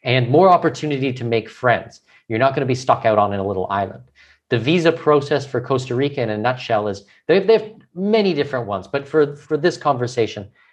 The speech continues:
the two are an investment in real estate of two hundred thousand dollars or more,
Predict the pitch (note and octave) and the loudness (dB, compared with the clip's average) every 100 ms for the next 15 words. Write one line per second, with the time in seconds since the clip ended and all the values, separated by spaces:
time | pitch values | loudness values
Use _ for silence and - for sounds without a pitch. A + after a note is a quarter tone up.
0 | _ - B2+ - F3+ E3 D3 B2 A#2+ - | _ -6 -6 -2 0 4 6 6 4 -2
1 | A#2 A2+ A2+ A2+ C#3 E3+ D#3+ C3+ A#2+ C3 | -6 -6 -4 0 0 -2 -6 -4 -2 -2
2 | C3 C3 C3+ G2+ - C#3 B2+ C3 B2+ A#2 | -2 -4 -6 -6 -8 -6 -4 -4 -2 -4
3 | A#2 A2 G#2+ G#2 G2 G2 F#2+ G2 G2 A#2+ | -4 -2 -2 -2 -4 -8 -8 -4 0 0
4 | G#3+ | -2